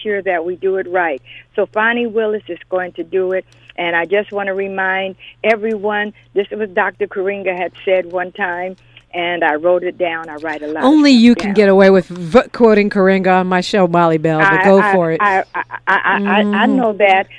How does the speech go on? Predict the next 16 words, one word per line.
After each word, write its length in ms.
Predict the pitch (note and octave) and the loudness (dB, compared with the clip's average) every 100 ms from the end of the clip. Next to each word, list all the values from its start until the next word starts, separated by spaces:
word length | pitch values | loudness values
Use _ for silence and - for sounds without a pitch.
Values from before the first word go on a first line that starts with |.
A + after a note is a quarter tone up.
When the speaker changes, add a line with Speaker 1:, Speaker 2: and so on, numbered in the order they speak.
| - | -12
Speaker 1:
but, 280 | E3 F#3 F3 F3 | 0 0 0 -4
but 240 | F#3+ F#3+ - | 0 0 -2
I, 220 | F#3+ F#3+ - F#3 | -4 -4 -6 -10
and 120 | F3+ | -6
then 220 | F#3 G3+ - | -4 -4 -4
I 80 | F3+ | -6
want 300 | F3 F#3+ F#3+ | -4 -4 -4
you 60 | |
to 60 | F#3 | -2
answer, 340 | F3+ F3+ F3+ E3 | -2 -2 -4 -4
but 60 | |
when 120 | E3 | -4
I'm 140 | F3 E3+ | -6 -6
off 180 | E3+ - | -6 -2
the 80 | |
air, 300 | F3+ F#3 F3+ | 2 2 0